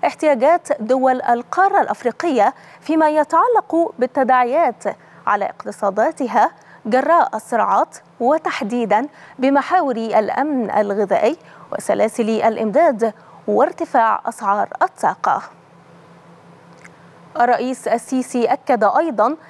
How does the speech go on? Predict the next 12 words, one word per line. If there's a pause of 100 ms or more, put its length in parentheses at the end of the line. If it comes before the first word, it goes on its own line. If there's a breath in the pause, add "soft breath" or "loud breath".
(180 loud breath)
أهمية
إيجاد
حلول
عاجلة (280 loud breath)
لتوفير
الغذاء
والأسمدة (380 loud breath)
بأسعار (280)
تساعد
أفريقيا (280 loud breath)
على
تجاوز